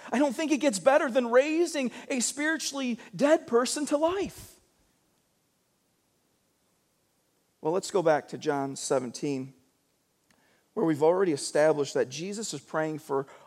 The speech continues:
all believers, including us right now sitting in this room.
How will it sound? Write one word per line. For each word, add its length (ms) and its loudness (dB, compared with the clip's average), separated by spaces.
all 260 4
believers, 540 -4
including 420 -6
us 260 -6
right 240 -8
now 200 -6
sitting 560 -6
in 220 -8
this 300 -6
room. 480 -6